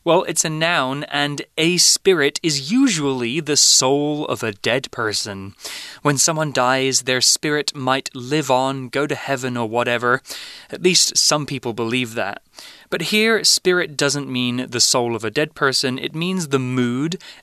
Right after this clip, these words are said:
attitude, or of a person or a group. If we lift someone's spirits, we're trying to make them feel better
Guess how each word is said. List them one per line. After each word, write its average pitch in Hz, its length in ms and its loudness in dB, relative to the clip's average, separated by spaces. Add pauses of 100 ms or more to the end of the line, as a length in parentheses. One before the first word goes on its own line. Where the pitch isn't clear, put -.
(120)
attitude, 180 840 -2 (100)
or 151 600 4
of 151 100 2
a 147 60 2
person 180 500 0
or 139 300 0
a - 20 -4
group. 139 520 -2 (440)
If - 160 0
we 208 140 0
lift 170 640 2
someone's 131 640 0
spirits, 135 560 2
we're 147 80 -2
trying 165 480 0
to 175 100 -4
make 139 260 -4
them 123 140 -6
feel 120 300 -4
better 113 560 -4